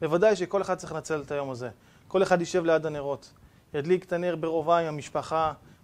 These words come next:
בשמחה, עם שירי הודעה לקדוש ברוך הוא והרבה תפילות על עם ישראל. כל אחד יתפלל לא רק על עצמו, על הכלל. ידוע שאדם מתפלל על חברו נהנה תחילה. אומרים חז"ל, למה?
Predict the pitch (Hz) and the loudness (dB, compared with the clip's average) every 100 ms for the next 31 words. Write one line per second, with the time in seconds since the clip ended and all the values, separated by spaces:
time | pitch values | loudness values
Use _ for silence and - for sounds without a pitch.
0 | - 143 170 160 - 170 160 120 - 165 | -12 -8 -6 -4 2 2 2 -2 -8 -10
1 | 147 175 175 185 180 170 170 165 165 143 | -4 -2 2 2 4 4 4 0 -4 -4
2 | 151 170 156 139 143 170 165 147 147 139 | -6 -6 -4 -4 -4 -6 -8 -8 -6 -6
3 | 131 123 117 123 113 127 _ - _ _ | -8 -10 -12 -14 -14 -16 _ -20 _ _
4 | - - 185 180 170 - 156 170 165 196 | -10 -4 -2 0 -2 -2 -4 -2 0 -2
5 | 185 160 139 - 147 123 - - 160 160 | -2 -2 -2 -4 -6 -6 -8 -6 -4 0
6 | 190 190 131 - - - _ _ - 147 | 4 4 2 -6 -20 -20 _ _ -4 0
7 | 143 202 165 147 - - - - - 147 | 2 2 2 0 -6 -20 -20 -16 -6 0
8 | 180 196 185 170 175 151 139 151 175 147 | 2 0 2 2 4 0 -2 0 0 -2
9 | 151 - 135 135 127 - _ _ _ - | -6 -8 -6 -6 -6 -10 _ _ _ -14
10 | 165 175 185 175 185 175 | -4 0 2 4 4 2